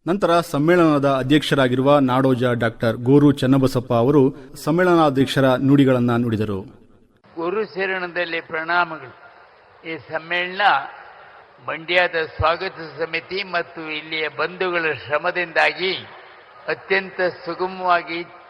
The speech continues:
Speaker 2: ನಡೆದಿದೆ ಎನ್ನುವಂತಹದ್ದು ಒಂದು ಸಮಾಧಾನದ ಸಂಗತಿ. ಇದಕ್ಕಾಗಿ ಮಂಡ್ಯ ಜಿಲ್ಲೆಯ ಎಲ್ಲ ತಾಲೂಕಿನ ಬಂಧುಗಳಿಗೂ ಕೂಡ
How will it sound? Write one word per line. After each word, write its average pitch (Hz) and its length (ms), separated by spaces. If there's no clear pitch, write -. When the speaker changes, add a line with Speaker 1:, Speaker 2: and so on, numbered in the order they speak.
Speaker 2:
ನಡೆದಿದೆ 165 560
ಎನ್ನುವಂತಹದ್ದು 165 880
ಒಂದು 160 220
ಸಮಾಧಾನದ 160 800
ಸಂಗತಿ. 139 760
ಇದಕ್ಕಾಗಿ 156 720
ಮಂಡ್ಯ 170 240
ಜಿಲ್ಲೆಯ 160 460
ಎಲ್ಲ 156 260
ತಾಲೂಕಿನ 160 720
ಬಂಧುಗಳಿಗೂ 156 680
ಕೂಡ 165 280